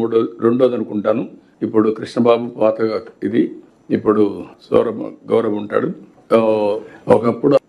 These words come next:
cancer is the second, uh, biggest disease or third biggest in ఆంధ్రప్రదేశ్ టాప్ టెన్ లో, త్రీ, ఫోర్ లో, నా-, టాప్ ఫైవ్ లోనే వస్తుంది. Three or four వచ్చే పరిస్థితి వచ్చింది. Tomorrow it will become number one.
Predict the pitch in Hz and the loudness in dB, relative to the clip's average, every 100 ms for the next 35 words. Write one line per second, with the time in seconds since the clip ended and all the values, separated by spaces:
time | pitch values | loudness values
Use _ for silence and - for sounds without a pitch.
0 | 123 127 143 147 147 135 139 139 127 110 | 0 2 2 2 2 2 4 4 2 -4
1 | - 127 117 135 139 139 123 110 104 110 | -2 -2 0 0 0 4 4 4 -6 -4
2 | 120 123 127 - 120 113 151 151 127 120 | 0 2 2 0 -12 -2 2 2 0 2
3 | 120 120 101 98 90 - - - _ _ | 2 0 -10 -8 -8 -8 -20 -20 _ _
4 | 104 107 113 107 - 101 95 104 104 - | 0 2 0 -2 -2 -4 0 2 0 -2
5 | 101 87 - _ _ - 120 113 117 117 | -6 -6 -16 _ _ 2 2 4 2 2
6 | 120 113 - 113 127 131 127 127 131 131 | -2 -8 -4 2 2 4 2 2 4 2
7 | 131 120 107 - 87 78 - - - _ | 2 0 -2 -4 -12 -14 -16 -20 -20 _
8 | - 120 117 107 - 110 104 90 - 101 | 0 2 2 0 -2 -2 -2 -4 -10 -4
9 | 101 - 92 - 90 - - - 127 139 | -4 -4 -14 -10 -10 -10 -16 0 4 4
10 | 147 147 127 123 120 120 113 90 87 80 | 4 2 0 -2 0 0 0 -2 -6 -6